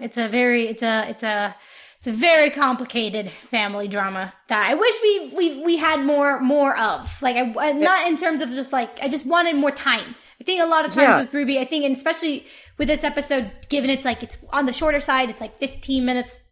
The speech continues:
Speaker 1: some twenty something seconds. It's like, I, I, I just wish that there, we had the time to give
Speaker 2: And
Speaker 1: enough characters the, the,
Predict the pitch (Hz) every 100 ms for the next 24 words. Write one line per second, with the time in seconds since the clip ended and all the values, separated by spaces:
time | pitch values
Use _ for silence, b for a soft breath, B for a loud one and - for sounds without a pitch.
0 | _ - - 240 247 269 254 254 262 262
1 | 277 269 277 285 285 - B B B 254
2 | 269 254 240 - B B B 277 285 302
3 | 285 302 254 294 247 381 381 - 339 330
4 | 320 302 277 277 294 302 269 - - 233
5 | 214 - _ _ _ - 277 247 226 214
6 | - _ 330 381 - 269 - 294 302 294
7 | - 285 262 269 254 240 196 214 254 -
8 | 208 247 220 196 202